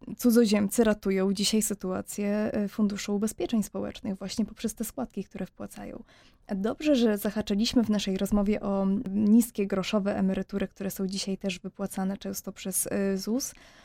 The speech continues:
ponieważ wybiegliśmy w przyszłość, mówiąc o niskich emeryturach dla dzisiejszych trzydziestolatków, ale tak naprawdę problem ubóstwa już dotyka wielu seniorów.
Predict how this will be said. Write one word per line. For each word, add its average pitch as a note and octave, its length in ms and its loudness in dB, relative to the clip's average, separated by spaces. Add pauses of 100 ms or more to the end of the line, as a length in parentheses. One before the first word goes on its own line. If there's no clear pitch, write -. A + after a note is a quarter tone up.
(140)
ponieważ B3 340 6 (160)
wybiegliśmy B3 560 4
w - 40 -2
przyszłość, B3 420 -2
mówiąc A#3 340 6
o G#3 360 4
niskich A3+ 420 6
emeryturach G3+ 480 2
dla F#3+ 180 2
dzisiejszych G3 460 -2
trzydziestolatków, G3 800 -4
ale C4+ 140 0
tak B3+ 140 -10
naprawdę B3 360 -2 (180)
problem A#3+ 420 4
ubóstwa A3 640 0 (380)
już E4+ 260 -2
dotyka A3+ 380 2
wielu G3+ 260 4
seniorów. G3 580 -2